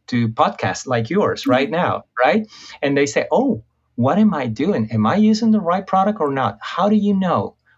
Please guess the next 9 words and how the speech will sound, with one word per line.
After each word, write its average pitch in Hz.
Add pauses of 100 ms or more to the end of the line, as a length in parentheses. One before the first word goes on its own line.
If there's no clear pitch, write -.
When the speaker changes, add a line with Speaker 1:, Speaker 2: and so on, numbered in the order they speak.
(100)
Speaker 1:
Well, 98 (160)
first -
things 160
first, - (480)
you 107
need 117
to 151
s-, 147
research, -